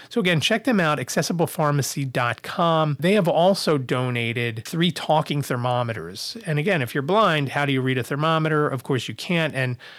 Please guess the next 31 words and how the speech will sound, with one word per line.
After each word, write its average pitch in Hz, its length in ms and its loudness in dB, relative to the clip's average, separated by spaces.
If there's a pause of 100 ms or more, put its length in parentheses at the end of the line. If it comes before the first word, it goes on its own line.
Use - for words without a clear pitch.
(120)
I 175 180 0
actually 160 420 0
had 135 360 -2
one 127 220 -2
and, 120 320 -4
and 127 140 -4
I 113 80 -2
looked 131 340 -4
at 123 140 -4
these, 127 340 -2
so 123 160 -4
I 117 80 -2
may 139 160 -2
buy 131 420 0 (200)
not 139 240 -2
one 123 220 0
that 110 100 -4
we 104 240 -6 (320)
have 123 240 -8 (500)
gotten 113 320 -2
donated, 139 600 2 (360)
because 127 300 -2
those 165 420 2
three 117 420 0
are 117 140 -2
going 139 400 2
for 123 640 0
the 120 640 -2
bottom 143 640 2 (100)
three 147 400 0
finalists 127 1200 -4